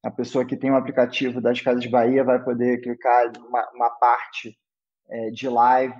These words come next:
e assistir, ter acesso a promoções e tudo mais. É, existem outros varejistas aqui no Brasil que estão fazendo também. A gente também vai lançar o live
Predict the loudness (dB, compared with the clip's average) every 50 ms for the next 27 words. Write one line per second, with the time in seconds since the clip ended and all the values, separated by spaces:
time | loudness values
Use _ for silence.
0 | -10 -6 -4 -4 -6 -6 -14 -20 -16 -16 -16 -16 -14 -14 -10 -8 -6 -6 -6 -8
1 | -10 _ -6 -4 -4 -4 -4 -6 -6 -10 -10 -10 -10 -16 -10 -8 -6 -6 -6 -8
2 | -8 -10 -10 -8 -4 -2 -2 0 0 -2 -2 -4 -8 -8 -4 -2 0 2 2 4
3 | 4 2 0 0 -4 -8 -12 -16 -20 -20 -20 -20 -20 -14 _ 2 4 4 6 6
4 | 4 4 4 2 -2 -2 -2 -2 -4 -4 -2 0 2 4 4 4 4 2 0 -2
5 | -2 0 -2 -2 -6 -6 -10 -16 _ _ 2 2 2 2 2 -2 -6 -8 -10 -10
6 | -12 -14 -8 -8 -10 -8 -8 -10 -10 -4 -2 0 0 0 -2 -4 -4 -4 -4 -4
7 | -6 _ _ _ -4 -2 0 2 4 2 2 2 0 -6 -8 -6 -6 -6 -6 -2
8 | -2 -2 -2 0 -2 -4 -4 -6 -4 -4 -4 -2 -2 -2 -2 -2 -4 -8 -12 _
9 | _ _ -20 -20 -20 -20 -20 -20 -20 -2 2 2 2 4 2 0 0 -2 -2 0
10 | 2 2 2 2 2 4 4 4 4 4 0 -2 -4 -2 2 2 4 4 4 2
11 | -2 -10 -20 _ _ -8 -4 0 0 0 0 -4